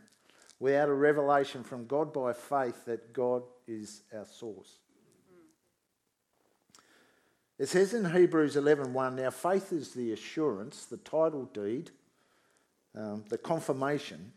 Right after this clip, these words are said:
of things hoped for, things divinely guaranteed, and the evidence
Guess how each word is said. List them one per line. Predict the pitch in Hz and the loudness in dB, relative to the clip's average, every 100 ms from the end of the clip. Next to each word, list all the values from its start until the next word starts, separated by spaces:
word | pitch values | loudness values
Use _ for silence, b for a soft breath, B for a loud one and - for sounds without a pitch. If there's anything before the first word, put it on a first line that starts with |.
| - | -12
of | 107 | -12
things | - 131 127 110 | -10 -12 -12 -12
hoped | - 120 - | -8 -10 -10
for, | - 76 76 _ _ _ _ _ _ _ b b b b b | -18 -18 -18 _ _ _ _ _ _ _ b b b b b
things | 143 139 | -6 -6
divinely | - 120 120 123 117 | -6 -2 0 -2 -2
guaranteed, | 107 113 110 104 123 113 85 - | -2 -2 -2 -4 -2 -2 -2 -10
and | 117 113 | -10 -8
the | 110 117 139 | -8 -4 0
evidence | 139 117 98 82 - - | 2 0 -6 -10 -16 -20